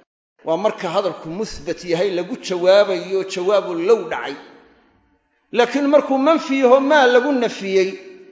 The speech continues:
fii jamiici alqur'aan marnaba kuma dhicin lamaa in la yidhi, iyadoo jawaabu low dhacday. Marka sidaas aawadeed afsax waxa ah laamka in laga reebo. Ha yeeshee waa fasiix tanna, ha laga fasaaxo batee.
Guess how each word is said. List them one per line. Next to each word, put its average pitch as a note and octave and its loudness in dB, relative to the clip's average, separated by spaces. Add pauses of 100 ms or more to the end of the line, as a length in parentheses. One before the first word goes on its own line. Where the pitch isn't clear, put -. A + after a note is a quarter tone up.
(160)
fii C4+ -6
jamiici C#4 4
alqur'aan B3+ 4
marnaba D4 2
kuma C4 0
dhicin A3 -2
lamaa G#3 4
in G#3 -2
la D#3 -6
yidhi, C3 -10 (760)
iyadoo F#3+ -2
jawaabu G3+ 2
low E3+ 0
dhacday. B2+ -8 (800)
Marka - 0
sidaas A3+ -2
aawadeed G3+ 0
afsax A3+ -2
waxa A3+ 0
ah G#3 2
laamka A3 2
in G#3 -4
laga F#3+ 2
reebo. F3 0
Ha C#4+ 0
yeeshee B3+ -2
waa G3+ 2
fasiix F#3 -8
tanna, F3 -4
ha - -6
laga G#3 0
fasaaxo F3+ -6
batee. D3 -6